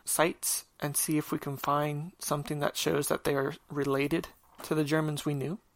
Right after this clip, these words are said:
We also tried to look at language. For the Germans, they have a specific breakaway from Latin.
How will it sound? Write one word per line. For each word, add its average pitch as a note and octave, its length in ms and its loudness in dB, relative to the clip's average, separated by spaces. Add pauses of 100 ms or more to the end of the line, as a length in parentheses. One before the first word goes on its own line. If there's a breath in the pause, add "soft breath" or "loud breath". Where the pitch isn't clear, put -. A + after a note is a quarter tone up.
(1300)
We F3 140 8
also F3+ 360 10
tried E3+ 340 4
to E3 60 -6
look D#3 300 -2
at - 260 2
language. D3+ 680 -2 (800 soft breath)
For D3+ 320 0 (160)
the D#3 100 4
Germans, F3+ 460 6
they E3 100 2
have D#3+ 400 6
a D3 340 0
specific - 800 0
breakaway C#3+ 880 2
from D3 520 -2
Latin. D3 600 2